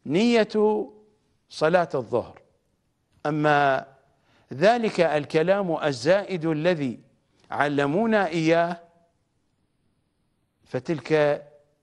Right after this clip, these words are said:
فبركة شيطانية، المشكلة لا نستطيع أن نتركها، المشكلة هي هذه، نحن علمنا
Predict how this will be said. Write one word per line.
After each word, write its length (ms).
فبركة 840
شيطانية، 1200
المشكلة 800
لا 180
نستطيع 720
أن 160
نتركها، 540
المشكلة 540
هي 260
هذه، 360
نحن 240
علمنا 840